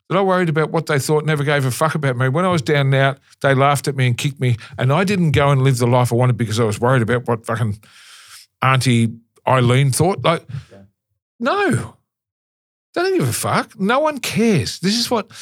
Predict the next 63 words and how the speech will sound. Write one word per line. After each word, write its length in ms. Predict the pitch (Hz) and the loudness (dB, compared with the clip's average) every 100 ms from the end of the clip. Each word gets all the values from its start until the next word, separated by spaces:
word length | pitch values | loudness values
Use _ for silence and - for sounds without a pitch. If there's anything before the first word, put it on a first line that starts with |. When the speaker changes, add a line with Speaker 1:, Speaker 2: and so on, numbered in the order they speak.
| - - _ | -18 -20 _
Speaker 1:
the 140 | 156 175 | 0 2
end 100 | 190 | 2
of 60 | |
the 80 | 160 | 2
day, 100 | 160 | 2
you 60 | 151 | 2
gotta 160 | 156 | 0
realise 400 | 143 156 156 147 | 0 2 2 0
no 160 | - 208 | -2 -4
one 220 | 233 196 | -2 -2
really 260 | 175 180 175 | 0 2 2
fucking 380 | 139 160 151 135 | 0 -2 0 -2
cares. 360 | 156 147 117 | 0 0 0
And 80 | 139 | 0
anyone 300 | 214 226 190 | -2 0 0
that 140 | 143 | 0
does 260 | 123 135 127 | 0 0 0
is 160 | 139 127 | 0 -2
a 80 | |
beautiful 460 | 110 - 165 151 120 | -2 -2 0 2 0
bonus 440 | 104 110 117 110 | 0 0 2 0
in 60 | 113 | 0
your 140 | 110 | 0
life. 260 | 107 107 101 | 0 0 0
But 120 | 123 | -2
if 60 | 117 | 0
you 100 | 135 | 2
have 140 | 190 | 0
this 220 | 220 196 | 0 0
attitude 480 | 160 151 131 147 135 | 2 0 0 0 2
that 180 | 131 123 - - - - | 0 -2 -14 -20 -20 -6
no 120 | 131 185 | 0 0
one's 200 | 233 175 | 0 0
gonna 180 | 175 | 0
care 300 | 135 - 143 | -2 0 0
at 100 | 139 | 2
the 140 | 135 123 | 2 2
end 100 | 120 | 2
of 80 | 110 | 0
the 80 | |
day, 160 | 104 113 | 0 0
they're 120 | 113 | 2
gonna 140 | 151 160 | 0 -2
care 220 | - 135 | 0 2
about 200 | 127 120 | 2 -2
the 60 | 107 | -4
kind 220 | 131 127 | -2 -2
of 120 | 95 | 2
person 340 | 127 123 - | 2 2 -2
you 120 | 120 110 | -2 0
are 260 | 110 110 | 0 -2
and 160 | 120 110 | -2 -2
the 60 | 104 | -4
kindness 480 | - 127 131 120 | -2 0 2 0
you 40 | 117 | -2
show 280 | - 113 110 | -2 0 0
and 80 | 107 | -2
what 160 | 135 | 0
you 80 | 135 | 0
do 160 | 120 127 | 2 0
for 160 | 123 | 0
other 140 | 117 117 | -2 -2
people 340 | 113 110 107 | -4 -4 -8